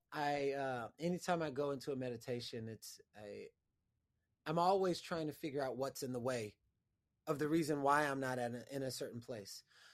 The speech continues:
So my intention was to have a conversation with my ancestors so that they can use me as a channel to communicate a message for humanity for who I'm supposed to be and what I'm here to do.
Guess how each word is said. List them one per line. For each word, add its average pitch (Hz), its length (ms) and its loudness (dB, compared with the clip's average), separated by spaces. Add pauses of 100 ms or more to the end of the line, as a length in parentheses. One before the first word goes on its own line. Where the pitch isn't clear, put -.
So 147 300 0
my 143 160 0
intention 160 640 -2
was 139 580 0 (500)
to 143 440 0
have 190 260 4
a 180 60 2
conversation 170 840 2
with 147 140 -4
my 139 160 -2
ancestors 139 920 -6 (1400)
so - 200 4
that 180 180 8
they 185 120 10
can 175 260 2
use 190 360 4
me 185 140 6
as 180 120 6
a 151 80 0
channel 160 640 0 (400)
to 175 100 -2
communicate 180 720 6
a 151 60 2
message 160 400 0
for - 140 -6
humanity 151 800 0 (280)
for 156 200 4
who 226 320 4
I'm 190 200 6
supposed 165 380 -2
to 156 60 -4
be 131 320 -4 (200)
and 151 160 -2
what 160 160 6
I'm 156 160 2
here 151 180 0
to 139 100 0
do. 120 260 -4